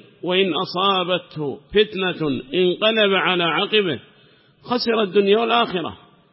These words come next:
ذلك هو الخسران، انقلب، انقلب على وجهه،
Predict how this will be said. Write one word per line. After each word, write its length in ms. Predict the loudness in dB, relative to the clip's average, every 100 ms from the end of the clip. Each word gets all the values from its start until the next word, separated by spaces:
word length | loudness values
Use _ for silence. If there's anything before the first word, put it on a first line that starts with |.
| _ -10
ذلك 380 | -2 2 2 0
هو 160 | 0 0
الخسران، 520 | -2 -6 -4 -2 -2
انقلب، 540 | -2 -2 0 2 2
انقلب 640 | 2 0 0 0 0 0 0 0
على 140 | 2
وجهه، 520 | 0 -2 -2 -2 -4